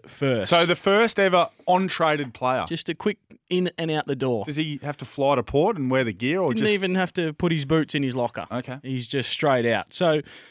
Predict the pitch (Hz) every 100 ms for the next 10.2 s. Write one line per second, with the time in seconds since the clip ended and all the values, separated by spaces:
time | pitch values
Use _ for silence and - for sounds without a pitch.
0 | _ _ _ _ 190 175 - - - 190
1 | - _ 190 233 202 131 95 98 190 _
2 | _ _ - 165 170 151 - - _ -
3 | 127 113 _ _ - 147 - 113 143 _
4 | _ _ _ _ _ 139 123 - 110 110
5 | 165 214 120 117 104 123 110 104 - 104
6 | 143 - 101 107 107 101 107 98 - 117
7 | - - - - 131 110 107 107 98 117
8 | 113 - 113 - 113 98 - 110 101 101
9 | _ - _ _ 107 92 107 - - 107
10 | 139